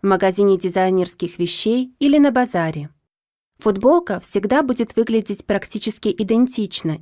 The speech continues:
и выполнять те же функции, независимо от места, в котором вы ее приобрели. Так что не обязательно делать покупки в фирменных магазинах.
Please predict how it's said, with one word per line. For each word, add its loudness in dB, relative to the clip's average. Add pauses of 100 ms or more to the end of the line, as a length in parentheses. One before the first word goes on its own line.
и 0
выполнять 0
те 0
же 0
функции, -2
независимо 0
от -4
места, 0
в -20
котором -2
вы 0
ее 0
приобрели. 0 (480)
Так 0
что 2
не 6
обязательно 0
делать -4
покупки -2
в -10
фирменных 0
магазинах. -2